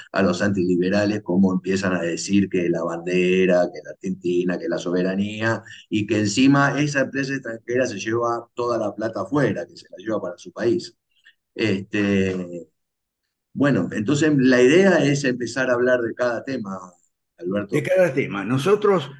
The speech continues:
Speaker 2: a nuestro pro-, proyecto Cinco Reformas lo resumimos en la fórmula tres por cinco igual a quince. Tres políticas públicas, privatizar, desregular y abrir mercados a la competencia, o sea, acabar monopolios y oligopolios,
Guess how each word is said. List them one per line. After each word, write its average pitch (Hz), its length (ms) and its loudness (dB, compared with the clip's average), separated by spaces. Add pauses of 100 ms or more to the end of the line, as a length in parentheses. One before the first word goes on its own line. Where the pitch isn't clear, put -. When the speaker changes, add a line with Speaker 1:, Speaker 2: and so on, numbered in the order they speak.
(240)
Speaker 2:
a 131 120 0
nuestro 139 480 0
pro-, 127 280 -8
proyecto 160 480 -2
Cinco 165 320 -4
Reformas 160 520 -4
lo 139 140 0
resumimos 139 760 -2
en 117 140 -4
la 110 140 -4
fórmula 160 680 2 (460)
tres 190 280 0
por 135 260 -4
cinco 170 380 -2
igual 131 260 0
a 117 80 -6
quince. 80 420 -18 (760)
Tres 208 680 0
políticas 151 600 -2
públicas, 117 800 -2 (540)
privatizar, 139 640 2
desregular 139 500 0
y 147 60 0
abrir 139 260 0
mercados 151 560 -2
a 120 60 -8
la 127 120 -6
competencia, 143 880 -2
o 120 80 -4
sea, 131 220 0
acabar 131 420 -2
monopolios 139 800 0
y 104 60 -10
oligopolios, 131 880 -2